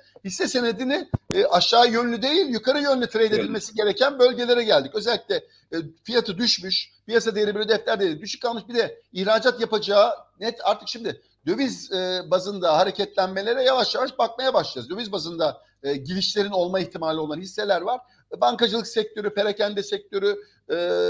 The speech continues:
Speaker 1: işte ihracat yapabilen, e, sektörler, şişe cam. Yine madenciliğe bakıyorum ama, e, biraz son harekete katılmadı.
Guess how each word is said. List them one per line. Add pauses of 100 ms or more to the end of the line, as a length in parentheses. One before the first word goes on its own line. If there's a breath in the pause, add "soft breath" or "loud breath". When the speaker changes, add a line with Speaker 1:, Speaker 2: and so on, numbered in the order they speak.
(140)
Speaker 1:
işte
ihracat
yapabilen,
e,
sektörler, (220 soft breath)
şişe
cam.
Yine
madenciliğe
bakıyorum
ama, (180 loud breath)
e,
biraz
son
harekete
katılmadı.